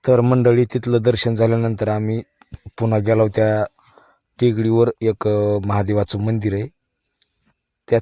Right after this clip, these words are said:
चाळकापूरपासून थोडं पुढं गेलं की ते मंदिर लागतं ह्या उंच टेकडीवर.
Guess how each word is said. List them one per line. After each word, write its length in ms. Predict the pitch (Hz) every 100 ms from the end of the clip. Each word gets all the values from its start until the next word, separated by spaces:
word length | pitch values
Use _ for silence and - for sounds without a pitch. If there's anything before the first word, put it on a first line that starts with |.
| -
चाळकापूरपासून 920 | 120 117 120 110 120 117 113 123 117 - -
थोडं 260 | 110 117
पुढं 360 | 110 - 117 117
गेलं 340 | 120 113 110 110 -
की 80 |
ते 160 | 101 107
मंदिर 320 | 113 117 110
लागतं 320 | 110 104 -
ह्या 140 | 104 101
उंच 320 | 110 110 - 98
टेकडीवर. 460 | 117 110 101 107